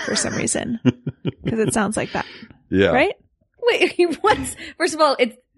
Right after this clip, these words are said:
Speaker 3: what sounds like Neosporin? And also, you
Speaker 1: Geritol.
Speaker 3: thought <laughs> Geritol does sound like Neosporin.
Speaker 1: <laughs>
Speaker 3: And what,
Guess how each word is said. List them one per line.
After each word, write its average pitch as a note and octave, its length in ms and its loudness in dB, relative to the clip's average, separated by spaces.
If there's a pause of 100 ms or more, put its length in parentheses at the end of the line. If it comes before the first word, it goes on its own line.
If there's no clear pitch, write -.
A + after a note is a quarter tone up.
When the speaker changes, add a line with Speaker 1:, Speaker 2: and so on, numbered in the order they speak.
Speaker 3:
what D4 320 2
sounds E4 280 2
like C#4+ 120 4
Neosporin? C4 600 4
And A#3+ 120 0
also, C4 300 4
you A#3 220 4
Speaker 1:
Geritol. F#3+ 140 2
Speaker 3:
thought C4 220 4
<laughs> - 40 -4
Geritol C#4 840 0
does A#3 220 4
sound A#3 160 4
like A3 120 2
Neosporin. G3+ 440 0 (440)
Speaker 1:
<laughs> - 20 -4
Speaker 3:
And D#4 340 2 (300)
what, D4+ 520 0